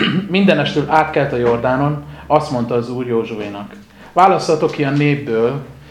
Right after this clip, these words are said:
tizenkét férfit, törzsenként egy-egy férfit, és ezt a parancsot adjátok nekik. Vegyetek föl tizenkét követ innen a Jordán közepéből, ahol a papok lába áll szilárdan. Vigyétek azokat magatokkal, és tegyétek le a szálláson, ahol ma éjjel megszálltok.”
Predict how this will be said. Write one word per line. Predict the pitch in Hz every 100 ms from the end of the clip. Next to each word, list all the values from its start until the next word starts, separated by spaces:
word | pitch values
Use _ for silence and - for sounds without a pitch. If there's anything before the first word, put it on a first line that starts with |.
| - -
tizenkét | - 160 131 120 120
férfit, | - 110 107 143 147 - - -
törzsenként | 143 135 120 117 117 117
egy-egy | 117 123 117 98
férfit, | - 110 113 151 147 - - - -
és | 151 147
ezt | 190 160
a | 143
parancsot | 143 135 117 120 117
adjátok | 110 107 98 117
nekik. | 117 107 113 - - _
Vegyetek | 165 165 147 139
föl | - 147 143
tizenkét | 156 147 127 135 120
követ | 143 131 131
innen | 131 120
a | 120
Jordán | 127 123 120 113
közepéből, | 117 120 120 139 139 147 147 - -
ahol | 127 131
a | 127
papok | 139 127 117
lába | 117 117 113 107
áll | 107
szilárdan. | 107 123 110 110 113 127 127 - - - -
Vigyétek | 156 151 127 -
azokat | 123 131 123 120
magatokkal, | 117 120 131 - 139 139 143 -
és | -
tegyétek | 151 131 135 113
le | 123
a | 110
szálláson, | - 117 113 120 120 135 131
ahol | 123 123
ma | 120 117
éjjel | 107 101 101
megszálltok.” | 101 - 107 98 92 113